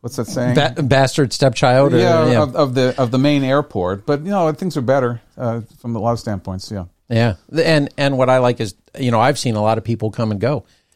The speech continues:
Speaker 2: and you're
Speaker 1: Mm-hmm.
Speaker 2: still here.
Speaker 1: We are still here, yes.
Speaker 2: And there's been a lot of development. I mean, all the new hangars, when I drive around the lake here,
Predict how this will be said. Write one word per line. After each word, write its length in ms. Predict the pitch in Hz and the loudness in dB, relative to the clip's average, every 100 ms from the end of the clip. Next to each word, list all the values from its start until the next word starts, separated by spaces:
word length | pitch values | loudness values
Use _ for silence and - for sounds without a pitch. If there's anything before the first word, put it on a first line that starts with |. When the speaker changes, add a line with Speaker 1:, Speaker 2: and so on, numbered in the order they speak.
| _ - | _ -2
Speaker 2:
and 140 | 104 | 2
you're 100 | 110 | 2
Speaker 1:
Mm-hmm. 80 | 110 | 2
Speaker 2:
still 140 | 113 | 0
here. 220 | 98 104 _ _ _ | -2 -6 _ _ _
Speaker 1:
We 120 | 110 | 0
are 120 | 131 131 | 0 0
still 200 | 127 104 | -4 -4
here, 200 | 90 82 - | -6 -10 -12
yes. 420 | 110 101 - - _ - | -6 -6 -6 -16 _ -10
Speaker 2:
And 400 | - 107 110 107 | -2 0 2 2
there's 160 | 110 117 | 0 0
been 140 | 139 | 0
a 60 | 131 | 2
lot 220 | 127 139 | 4 2
of 60 | 139 | 2
development. 540 | 123 127 160 107 95 | 2 2 2 0 -2
I 60 | 95 | -2
mean, 380 | 113 113 117 - - - | 0 0 -2 -6 -18 -6
all 280 | - 117 143 | 0 2 2
the 80 | 143 | 2
new 200 | 131 127 | 2 2
hangars, 560 | 98 120 127 104 90 - | 2 0 2 0 -2 -4
when 160 | 104 | -2
I 320 | 104 110 113 - _ _ _ _ - | 0 2 0 -4 _ _ _ _ -18
drive 380 | 117 120 117 127 | -4 0 2 2
around 340 | 113 101 113 110 | 2 2 2 2
the 120 | 98 | 0
lake 280 | 101 107 - | 0 -2 -4
here, 320 | 82 82 | -8 -8